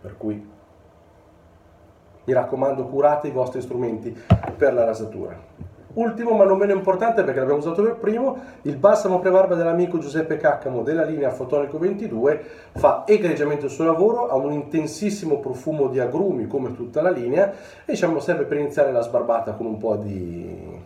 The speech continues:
con un po', come dire, di allegria, perché proprio frutta, fa venire in mente l'estate. Per come è formulato, quando l'ho provato la prima volta, eh, avevo detto che forse era il prodotto della linea che mi aveva soddisfatto meno.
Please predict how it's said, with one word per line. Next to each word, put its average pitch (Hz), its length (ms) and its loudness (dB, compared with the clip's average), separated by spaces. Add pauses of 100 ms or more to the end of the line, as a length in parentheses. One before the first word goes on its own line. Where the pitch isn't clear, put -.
(600)
con 135 120 -4
un 127 40 -8
po', 123 140 -2
come 123 180 -4
dire, 101 400 -4
di 120 140 -2
allegria, 120 500 0
perché 101 220 -6
proprio 107 260 -4
frutta, 123 480 -4
fa 117 160 -2
venire 117 240 -4
in 113 60 -6
mente 120 200 -2
l'estate. 107 560 -4 (320)
Per 147 180 2
come 185 260 6
è 165 40 -4
formulato, 190 1080 2 (260)
quando 127 200 0
l'ho 139 60 0
provato 143 240 4
la 127 60 -2
prima 139 160 2
volta, 151 460 4 (280)
eh, 120 80 -4
avevo 113 840 0
detto 143 220 2
che 123 100 -8
forse 143 240 0
era 127 100 2
il - 60 -2
prodotto 135 380 -2
della 120 160 2
linea 139 200 -2
che 123 80 -8
mi 123 60 -4
aveva 135 200 2
soddisfatto 160 600 -2
meno. 156 680 0